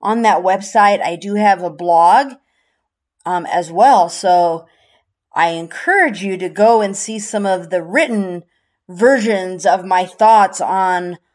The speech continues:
authentic living and finding home and what it means to be an outsider. I've,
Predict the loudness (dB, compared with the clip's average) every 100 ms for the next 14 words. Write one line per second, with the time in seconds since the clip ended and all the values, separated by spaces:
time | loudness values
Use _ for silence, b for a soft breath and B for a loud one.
0 | _ _ -2 -2 -2 -2 -2 -6 -6 -2
1 | -2 -2 -4 -4 -8 -10 -12 -14 _ 0
2 | 0 -2 -4 -4 -2 0 0 -2 -4 -6
3 | -12 -16 _ _ _ _ _ _ _ -8
4 | -4 -2 -2 -4 -4 -4 -4 -4 -2 -2
5 | -4 -8 -10 -6 -2 -2 -2 -6 -6 -2
6 | -2 -4 -6 -4 -4 -10 -14 _ _ _
7 | _ _ _ _ _ _ -16 -14